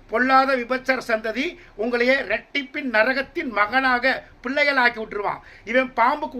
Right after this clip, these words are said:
ஊழியம் செய்கிறவன். லிவியாதான் பாம்பு ஏதேன் தோட்டத்துல இருந்தான்ல, அவனுக்கு உங்களே கொண்டே கொடுப்பான். இவன் சொல்ற நீதி நீங்க, நீங்க இவன் சொல்றபடி உங்க சொத்தெல்லாம் வித்து ஏழையில கொடுன்னு சொல்லுவான். ஆனா இவன் செய்ய மாட்டான், இவன் ஆத்தா செய்ய மாட்டான், இவங்க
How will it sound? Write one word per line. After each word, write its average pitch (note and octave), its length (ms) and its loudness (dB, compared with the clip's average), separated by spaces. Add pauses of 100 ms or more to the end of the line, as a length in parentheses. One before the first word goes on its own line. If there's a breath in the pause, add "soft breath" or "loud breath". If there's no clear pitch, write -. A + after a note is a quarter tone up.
ஊழியம் C4 280 -2
செய்கிறவன். F3+ 420 -6 (440 soft breath)
லிவியாதான் C4 540 2
பாம்பு B3 240 0
ஏதேன் C4 340 2
தோட்டத்துல A#3 320 -4
இருந்தான்ல, B3 420 2 (460 loud breath)
அவனுக்கு C#4 480 0
உங்களே B3 300 0
கொண்டே A#3 240 0
கொடுப்பான். A#3 440 -4 (240 soft breath)
இவன் A#3+ 260 -4
சொல்ற C4 280 0
நீதி C#4+ 480 -2 (220)
நீங்க, C4 460 2 (640 soft breath)
நீங்க B3 220 2
இவன் B3 260 0
சொல்றபடி C4 440 2 (240)
உங்க A3 200 -4
சொத்தெல்லாம் B3+ 460 0
வித்து B3 280 -4
ஏழையில C4+ 400 2
கொடுன்னு B3 360 -4
சொல்லுவான். A3+ 400 -2
ஆனா A3 220 0
இவன் A#3+ 260 -4
செய்ய B3 160 0
மாட்டான், G#3 380 -4 (240 soft breath)
இவன் A3 260 2 (120)
ஆத்தா C4+ 240 2
செய்ய B3+ 260 0
மாட்டான், A3 400 -2 (260 loud breath)
இவங்க A#3 240 -2